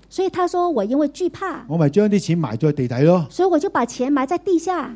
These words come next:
Speaker 2: 主人話你可以驚，你就可以搵嗰啲兌換銀錢㗎嘛。
Speaker 1: 主-，主人說你懼怕，你就可以找那些兌換銀錢的呀。
Speaker 2: 噉你起碼都係收利息啊。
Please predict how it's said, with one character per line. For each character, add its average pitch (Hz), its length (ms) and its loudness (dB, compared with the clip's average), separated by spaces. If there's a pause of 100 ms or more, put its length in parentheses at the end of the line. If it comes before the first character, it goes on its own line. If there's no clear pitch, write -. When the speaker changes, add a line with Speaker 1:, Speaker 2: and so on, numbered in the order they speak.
Speaker 2:
主 - 200 0
人 202 180 8
話 151 180 0
你 170 120 2
可 190 160 2
以 170 280 4 (140)
驚， 208 300 4
你 156 100 2
就 139 140 0
可 165 80 2
以 156 160 2
搵 139 200 -4
嗰 170 120 0
啲 185 100 2
兌 147 220 4 (120)
換 110 120 -6
銀 113 60 -8
錢 113 240 -6
㗎 170 80 0
嘛。 156 260 0 (200)
Speaker 1:
主-， 262 240 -4
主 269 140 0
人 330 160 4
說 381 300 2
你 285 160 2
懼 403 180 -2
怕， 403 200 0
你 294 120 2
就 370 120 -4
可 339 120 -4
以 349 80 0
找 240 200 -2
那 330 120 0
些 330 120 -2
兌 381 160 -4
換 370 180 0
銀 269 140 2
錢 262 280 -2
的 320 80 -6
呀。 302 220 -4 (120)
Speaker 2:
噉 185 80 -4
你 196 180 4
起 170 120 2
碼 165 120 2
都 185 120 2
係 170 60 4
收 190 160 0
利 147 120 2
息 190 220 0
啊。 190 240 2